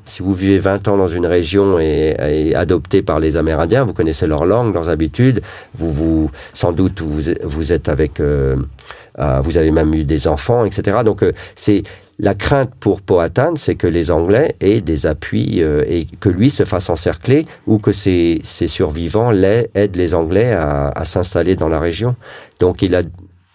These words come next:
il s'est probablement, probablement dit que pour contenir les Anglais, parce que pour ce chef, les Anglais très vite sont une menace. Euh, d'ailleurs, c'est un, un peu, un peu cocasse au début, parce que quand les Anglais arrivent, ils veulent faire,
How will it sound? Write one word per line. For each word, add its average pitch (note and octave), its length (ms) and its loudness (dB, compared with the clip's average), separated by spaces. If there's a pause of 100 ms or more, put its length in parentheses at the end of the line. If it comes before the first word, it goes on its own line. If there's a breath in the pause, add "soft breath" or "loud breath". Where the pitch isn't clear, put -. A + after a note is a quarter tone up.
(340)
il F2+ 120 -2
s'est - 220 -2
probablement, G#2+ 680 4
probablement G2+ 600 2
dit G#2+ 220 -2
que G2+ 320 2 (1300 loud breath)
pour A2 180 0
contenir C#3+ 560 4
les F#2+ 200 2
Anglais, F2+ 340 2
parce - 180 -2
que A2+ 40 4
pour G#2 260 -4
ce G#2+ 120 2
chef, D3 440 0 (340)
les F#2 180 2
Anglais G#2+ 240 2
très - 160 0
vite G#2 160 -2
sont G2 120 0
une E2+ 180 -4
menace. F2+ 480 -4 (1040)
Euh, D#2 120 -2
d'ailleurs, G2 300 2
c'est G2+ 140 2
un, F#2+ 80 2 (260)
un G2 80 0
peu, G2 400 2 (460)
un F#2+ 80 0
peu A2 120 2
cocasse G#2+ 520 0
au F2+ 40 -2
début, F2 300 0
parce - 220 -4
que F#2 160 0
quand F#2+ 160 0
les F#2+ 180 2
Anglais F#2 300 2
arrivent, G2+ 480 0
ils F2+ 100 -4
veulent F#2 220 2
faire, F2 500 0